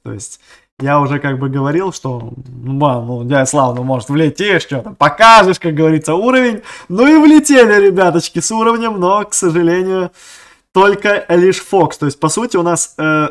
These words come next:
раз, два, три, четыре, четыре игрока, которых вообще не было, купили звёзды, да, которых не было в этом рейтинге. Купили звёзды,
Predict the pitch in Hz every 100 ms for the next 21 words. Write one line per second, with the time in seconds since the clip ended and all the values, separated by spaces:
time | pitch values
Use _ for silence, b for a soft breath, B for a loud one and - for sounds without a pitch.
0 | - 151 165 151 131 135 139 151 139 _
1 | 147 175 220 277 b b b b - 185
2 | - 190 220 214 160 127 - - 170 165
3 | 202 226 196 170 151 156 156 180 170 160
4 | 160 147 135 151 - - - 180 160 156
5 | 214 247 190 135 b b b _ 190 180
6 | - 196 214 180 131 135 156 139 113 113
7 | - _ _ _ _ - 131 147 165 -
8 | 139 160 160 - 160 147 135 127 127 127
9 | 123 123 117 123 120 - 143 190 180 156
10 | 139 214 254 196 147